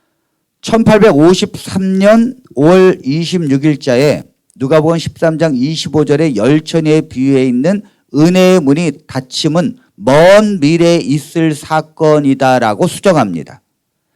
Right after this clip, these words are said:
자, 원래 은혜의 문은 언제 닫혔던 거예요? 천팔백사십사 년에 닫혔던 거야. 그런데 이미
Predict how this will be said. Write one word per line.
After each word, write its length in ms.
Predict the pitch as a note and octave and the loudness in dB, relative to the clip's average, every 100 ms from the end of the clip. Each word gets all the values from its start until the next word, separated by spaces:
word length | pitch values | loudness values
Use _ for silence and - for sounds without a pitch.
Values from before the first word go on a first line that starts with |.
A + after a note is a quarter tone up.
| _ _ - | _ _ -2
자, 160 | E3+ | 2
원래 260 | D#3 G#3+ A#3+ | 4 4 4
은혜의 420 | D#3+ F#3 A3+ A3+ | 4 4 6 4
문은 220 | G3 G#3 | 4 2
언제 260 | - E3 F#3+ | 2 2 2
닫혔던 480 | D#3 C#3+ C3+ B2+ A2 | 2 0 -4 -6 -6
거예요? 280 | E2 C2 - _ _ - | -8 -10 -16 _ _ -6
천팔백사십사 1000 | G3 G3 F#3 F3 F3 F3 - - E3+ F3+ | 0 2 2 0 0 -4 -4 -4 -2 0
년에 240 | E3 D3+ | -2 -4
닫혔던 540 | - C#3+ E3 D#3 A2+ | -6 -6 -6 -4 -6
거야. 280 | F2+ D#2 C2+ _ _ _ _ _ _ _ _ - | -6 -8 -10 _ _ _ _ _ _ _ _ -6
그런데 320 | A#3+ C4 C4 | -2 0 0
이미 600 | F#3 A3+ B3 B3+ A#2 | 0 0 2 2 0